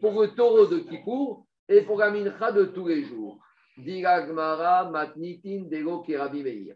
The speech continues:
Notre Mishnah ne va pas comme Rabbi Meir. Pourquoi ? Dehi, Rabbi Meir, car si elle est comme Rabbi Meir, mais Roubé Gadi, mais Vipa, Rabba, Kora Mitzvot, dit vrai Rabbi Meir. Rabbi Meir n'est pas d'accord.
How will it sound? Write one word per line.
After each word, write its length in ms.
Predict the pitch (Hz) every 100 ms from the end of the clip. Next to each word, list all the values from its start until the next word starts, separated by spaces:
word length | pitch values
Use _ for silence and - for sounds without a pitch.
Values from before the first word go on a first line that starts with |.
| _ 131
Notre 240 | 151 147
Mishnah 400 | 147 139 165 190
ne 120 | 147
va 160 | 135 127
pas 120 | 170
comme 200 | 147 127
Rabbi 220 | 120 127
Meir. 200 | 110 92 _ _
Pourquoi ? 400 | - - - - _ _ _
Dehi, 380 | - 110 123 196
Rabbi 260 | 135 117 127
Meir, 300 | 127 127 127
car 160 | 127 -
si 60 | 190
elle 180 | 175 135
est 60 |
comme 160 | 135 127
Rabbi 240 | 123 131
Meir, 420 | 127 127 175 170 131
mais 140 | 135
Roubé 320 | 135 151 160 147
Gadi, 380 | 143 139 170
mais 140 | 165 151
Vipa, 400 | 147 147 175 160
Rabba, 400 | 147 135 151 139 -
Kora 220 | 143 139
Mitzvot, 500 | 135 131 143 175 - _ _ _
dit 160 | 156 160
vrai 160 | 160
Rabbi 200 | 147 139
Meir. 200 | 123 143
Rabbi 200 | 147 202
Meir 180 | 233 208
n'est 100 | 190
pas 140 | -
d'accord. 560 | 151 143 151 185 175